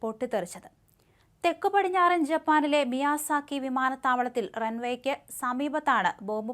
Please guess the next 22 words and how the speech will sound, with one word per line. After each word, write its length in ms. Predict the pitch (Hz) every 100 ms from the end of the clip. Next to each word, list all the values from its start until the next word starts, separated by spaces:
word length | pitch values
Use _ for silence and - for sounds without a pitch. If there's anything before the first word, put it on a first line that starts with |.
| 247
പൊട്ടിത്തെറിച്ചത്. 600 | 208 - 180 165 - - _ _ _ _ _ -
സ്ഫോടനത്തെ 600 | - 247 262 277 269 285
തുടർന്ന് 360 | 277 269 254 285 311 302
ടാക്സിവേയിൽ 680 | 277 285 - 311 294 277 - 247
ഏഴ് 180 | 277 320 311
മീറ്റർ 280 | 294 285 247
വീതിയും 360 | 254 240 262 294 - 262
ഒരു 140 | 302 339
മീറ്റർ 280 | 311 302 285 247
ആഴവുമുള്ള 440 | 247 262 262 247 240 226 -
കുഴി 220 | 240 240 - - 233
രൂപപ്പെട്ടിരുന്നു. 680 | 233 226 220 175 175 196 220 _ _ _ _ - 262
ഏകദേശം 440 | 294 330 349 349 320 277
എൺപത്തിയേഴ് 580 | 294 294 349 330 330 330 285
വിമാനങ്ങളാണ് 680 | 269 269 285 277 262 220 175 -
സംഭവത്തെ 460 | 254 240 262 269 277 269
തുടർന്ന് 340 | 247 233 202 -
റദ്ദാക്കിയത്. 640 | 208 226 202 - 190 226 - _ _ _ _ _ 254
മണ്ണിനടിയിൽ 520 | 302 330 370 359 359 349
കുഴിച്ചിട്ട 400 | 302 294 320 302 294
ബോംബാണ് 460 | 254 254 262 277 202 -
പൊട്ടിത്തെറിച്ചിരിക്കുന്നത്. 880 | 247 240 - 262 220 226 202 190 202